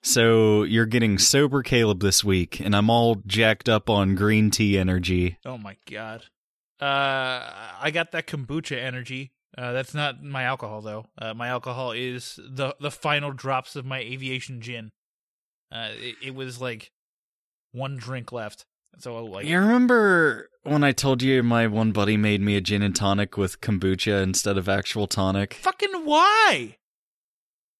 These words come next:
Speaker 1: It was so wild. That is, that, like, that's just the wildest thing.
Speaker 2: Is he making his own kombucha?
Speaker 1: Nah.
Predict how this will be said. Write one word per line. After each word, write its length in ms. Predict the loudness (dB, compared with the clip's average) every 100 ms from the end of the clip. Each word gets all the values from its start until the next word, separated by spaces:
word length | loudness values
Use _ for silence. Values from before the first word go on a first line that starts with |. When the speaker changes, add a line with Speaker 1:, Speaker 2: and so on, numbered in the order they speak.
| _
Speaker 1:
It 60 | -4
was 120 | 2
so 280 | 4 6 4
wild. 840 | 2 2 4 6 6 4 0 -6 -10 _ _ _ _ _ _ _ _ _ _ _ _ _ _
That 160 | 0 4
is, 160 | 4 2
that, 260 | 2 2 4
like, 500 | 4 4 -2 -10 -12 _ _ _ _ _ _
that's 240 | -2 2 4
just 260 | 4 2
the 80 | 2
wildest 840 | 2 4 4 6 6 4 2 0 2
thing. 400 | 2 4 2 0
Speaker 2:
Is 80 | 0
he 80 |
making 320 | 0 -2 -2 -8
his 160 | -6
own 160 | -6 -6
kombucha? 540 | -8 -8 -8 -8 -10 -12 _ _ _ _ _ _ _ _ _ -4
Speaker 1:
Nah. 480 | 2 4 4 4